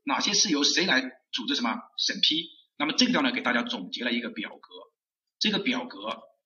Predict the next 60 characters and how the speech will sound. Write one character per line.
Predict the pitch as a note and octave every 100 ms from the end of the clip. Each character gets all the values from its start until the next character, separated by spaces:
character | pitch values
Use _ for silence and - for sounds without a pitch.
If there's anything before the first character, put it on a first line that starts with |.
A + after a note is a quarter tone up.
| _
你 | -
要 | G#2+ G#2+
熟 | - G2+
悉， | - - - _ _ _ _ _
必 | - B3+ B3+
考 | - -
内 | - A3+
容 | -
啊， | - _ _ _ _ -
我， | A2+ D3 D3+ - -
我 | C#3+ D3
很 | - D3 B3+
少 | - -
说 | - D#3 -
必 | A3+
考 | - -
的， | - - _ _
那 | D#4
我 | D4 A#2
用 | C#3
了 | C3+
这 | E3
两 | C#3+
个 | -
字， | - - _ _ _ _ _ _
必 | G#3
考 | G#3+ -
内 | F#2 A2+
容 | -
啊， | - _ _ _ _ - - _ _ _ _ G2+ G2 - _ _
这 | -
个 | B2
是 | A#2+ G#2 - - _ _ _
第 | C3+
二 | C#3+ -
个 | -
啊， | - _ _ _ - F2 _ _
第 | -
二 | A#2
个。 | G2+ - _ - - - -
那 | -
么 | F3+
大 |
家 | G3+
可 | F#3
以 |
看 | F3 F3+
一 | D3
下 | C3+
啊， | A#2+
总 | A2 A3
体 | E3
规 | A#2 C3+
划 | C#3+
它 | A#2
应 | B2
该 | B2+
怎 |
么 |
样， | A#2